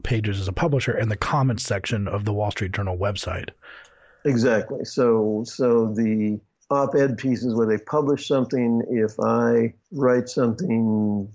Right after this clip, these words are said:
Speaker 2: completely illegal and defamatory, then, uh, the Wall Street Journal might have to share some of the liability for my comments. Um,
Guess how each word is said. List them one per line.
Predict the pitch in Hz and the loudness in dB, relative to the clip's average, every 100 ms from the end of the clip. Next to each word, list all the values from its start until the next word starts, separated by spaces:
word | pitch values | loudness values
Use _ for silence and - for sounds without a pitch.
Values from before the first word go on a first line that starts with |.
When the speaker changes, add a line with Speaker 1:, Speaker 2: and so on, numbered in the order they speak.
| - | -4
Speaker 2:
completely | 143 117 151 147 139 | -2 0 2 4 4
illegal | 135 127 131 127 123 | 4 4 4 4 2
and | 113 | 2
defamatory, | 113 - 123 123 117 127 110 110 107 | 0 0 0 0 -2 -2 0 0 0
then, | 95 110 107 104 107 | 0 0 0 -2 -2
uh, | - 104 | -2 -2
the | 104 | 0
Wall | 110 151 | 0 0
Street | - 127 | 0 -2
Journal | 123 117 110 107 | 0 2 2 2
might | 107 113 123 123 - _ 131 | 2 2 0 -2 -14 _ -6
have | 110 | -4
to | 113 | -4
share | - 135 123 | -2 0 0
some | 120 113 | 0 -2
of | 104 | 0
the | |
liability | 104 104 101 104 156 120 110 | 0 0 0 0 0 2 0
for | - 113 | -2 -4
my | 110 110 | -2 -2
comments. | - 143 139 107 101 - - - _ _ _ _ _ _ - | -4 -2 0 0 -2 -6 -16 -20 _ _ _ _ _ _ -2
Um, | 117 110 107 104 107 | 0 2 0 -2 -4